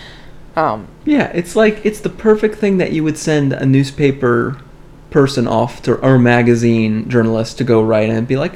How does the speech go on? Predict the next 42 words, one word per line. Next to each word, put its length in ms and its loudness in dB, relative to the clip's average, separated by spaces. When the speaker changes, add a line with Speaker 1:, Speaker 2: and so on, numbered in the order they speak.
Speaker 2:
"Oh, 220 0
that's 220 -2
interesting. 480 -4
I 100 0
wonder 460 0
what 160 -4
other 560 2
sort 220 -2
of 320 2
weird 380 2
things 260 4
happened 440 -2
that 180 -6
day 160 0
aside 420 -4
from 280 -2
the 300 -2
most 420 2
tragic 520 -4
pieces 380 -10
of 180 -8
it." 200 -14
I'm 80 -8
sure 160 0
there 180 4
are 60 2
stories 360 0
all 280 0
over 260 0
the 120 -2
world 500 0
of, 600 -6
of 100 2
Speaker 1:
The 160 -2
Speaker 2:
things 240 4
that 160 4
happened 400 -2
because 440 0
of 120 -2
what 180 -2
was 120 -8
happening 580 -10